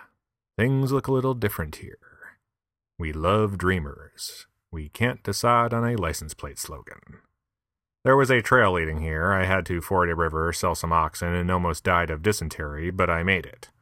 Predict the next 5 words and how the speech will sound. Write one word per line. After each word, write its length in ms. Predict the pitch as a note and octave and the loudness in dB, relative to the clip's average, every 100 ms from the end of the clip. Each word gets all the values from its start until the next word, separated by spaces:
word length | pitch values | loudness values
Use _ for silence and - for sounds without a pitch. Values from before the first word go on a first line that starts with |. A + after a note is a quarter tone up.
| _ _ _ _ _ _ _ | _ _ _ _ _ _ _
Oregon 320 | F#2 F2+ E2 E2 | 0 0 0 -4
Trail 320 | - F2+ E2 | -2 -2 -2
joke 300 | F2 C#3 - | 0 -2 0
count, 340 | C3 C#3 - - _ _ _ | -4 -4 -8 -20 _ _ _
one. 440 | F#2 E2+ D2+ D#2+ | -8 -4 -4 -8